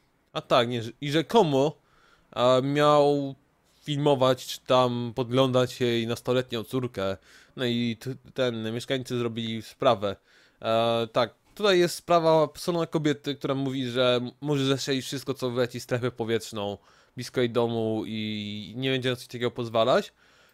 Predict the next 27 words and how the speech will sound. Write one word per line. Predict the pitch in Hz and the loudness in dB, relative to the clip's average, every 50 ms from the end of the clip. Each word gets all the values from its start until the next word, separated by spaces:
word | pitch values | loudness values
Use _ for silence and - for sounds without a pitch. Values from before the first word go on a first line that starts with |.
| _ - | _ 2
To | 156 | 2
jest | 156 160 - | 2 2 2
strefa, | - 165 160 - 156 | 2 0 0 0 0
że | 143 151 170 180 233 226 | 0 2 2 2 2 2
ej, | 180 151 | 2 0
spoko, | - - - - - - 185 165 | -2 -2 -2 -2 0 2 2 4
ale | 151 147 | 4 4
te | 143 156 147 143 139 123 113 - _ - | 2 0 -2 -2 -4 -8 -16 -18 _ 0
drony | 147 165 170 165 160 | 2 4 4 4 0
są | 143 151 | -4 -8
w | 139 | -10
sumie | 131 135 147 147 135 | -10 -8 -8 -8 -8
spoko, | - - - 160 156 - 151 | -6 -4 -4 -4 -2 -4 -4
tylko, | 156 147 160 160 - - - - | -2 -2 -2 -2 -2 -6 -10 0
tylko | - 208 226 | 2 2 2
te | 220 208 | 2 -2
szpiegące, | - - 214 196 190 208 196 202 190 175 - - - - _ _ - 185 - - | 2 2 4 6 6 6 6 4 2 2 0 -6 -18 -20 _ _ -4 -4 -4 -4
szpiegące | - 214 202 202 196 180 180 | -2 4 4 4 4 4 2
trochę | - 185 190 180 | 0 0 0 2
paranoicy, | 170 - 180 175 180 180 180 180 185 180 175 160 - - 180 180 170 | 2 0 0 0 2 0 0 0 0 -2 -4 -6 -4 -2 0 2 4
ale | 170 165 165 165 165 165 160 160 151 | 4 4 4 4 4 4 4 2 2
weź, | 147 170 165 160 156 143 127 - - - - - - - _ _ _ _ | 4 4 4 6 4 2 0 -4 -10 -14 -16 -16 -18 -18 _ _ _ _
drony | - 135 127 147 196 220 214 202 | -8 0 4 4 6 6 4 2
są | - 180 165 151 | 0 -2 -4 -4
spoko, | - - 214 196 - - 160 143 127 | 0 0 0 0 2 2 0 0 0
full | - - - - - 180 160 | -4 -10 -8 -2 0 0 2
drony. | 143 143 143 139 135 127 120 117 | 4 4 4 4 4 2 0 -2